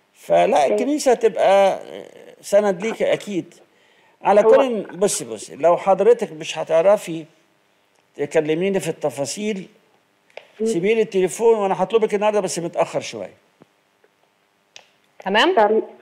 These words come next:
Speaker 2: طب متاخر الساعه كام يا سيدنا؟
Speaker 3: انت هيبقى عندك مشكله انك تستقبلي تليفون متاخر؟
Speaker 2: متاخر، اه.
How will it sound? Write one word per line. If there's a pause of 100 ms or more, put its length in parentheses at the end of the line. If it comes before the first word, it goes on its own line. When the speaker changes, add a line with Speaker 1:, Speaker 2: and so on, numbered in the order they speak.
(120)
Speaker 2:
طب
متاخر
الساعه
كام
يا
سيدنا؟ (1120)
Speaker 3:
انت
هيبقى
عندك
مشكله
انك
تستقبلي
تليفون
متاخر؟
Speaker 2:
متاخر،
اه.